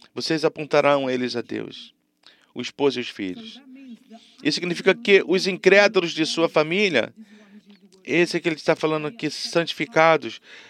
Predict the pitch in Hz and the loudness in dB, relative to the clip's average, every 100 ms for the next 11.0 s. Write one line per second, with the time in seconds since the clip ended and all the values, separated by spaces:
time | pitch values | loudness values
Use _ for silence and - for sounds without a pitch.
0 | - _ _ - 160 160 151 160 - 170 | -20 _ _ 2 2 2 -2 -2 0 0
1 | 160 - 175 160 165 - - 170 170 151 | 0 0 0 0 -6 -6 2 4 6 4
2 | 113 104 110 - 226 233 - 220 214 202 | -2 -12 -14 -20 -18 -18 -20 -20 -20 -20
3 | 226 233 226 _ _ _ _ _ - 170 | -18 -18 -18 _ _ _ _ _ -8 -8
4 | - 131 190 175 - 151 135 127 - 123 | -2 4 6 4 4 6 6 4 -2 -6
5 | - 101 95 90 - - 131 131 123 135 | -4 -2 -2 -4 -8 0 2 2 -2 -2
6 | 123 117 123 113 107 110 104 101 98 98 | 2 2 4 2 0 -2 -2 -4 -6 -8
7 | - - - - 135 175 190 - _ - | -16 -18 -18 -4 2 4 2 -6 _ -4
8 | 151 180 190 170 190 - 175 151 151 151 | -2 4 4 4 0 4 6 6 6 4
9 | 135 147 151 - _ _ - 165 139 185 | 2 2 2 -2 _ _ -4 -2 2 2
10 | 175 165 143 160 151 131 151 143 151 | 2 0 0 0 0 2 2 2 -2